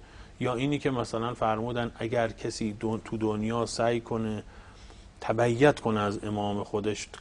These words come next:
قیامت در رفیق اعلی با امامشه و صدها روایت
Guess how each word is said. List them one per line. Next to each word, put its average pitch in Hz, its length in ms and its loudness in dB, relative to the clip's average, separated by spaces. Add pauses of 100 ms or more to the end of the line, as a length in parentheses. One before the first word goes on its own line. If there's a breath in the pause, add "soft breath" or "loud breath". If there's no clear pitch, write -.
قیامت 110 600 0
در 107 120 2
رفیق 104 460 -2
اعلی 104 300 4
با 104 180 0
امامشه 104 520 -4 (120)
و 147 200 0
صدها 123 1120 0
روایت 104 800 -2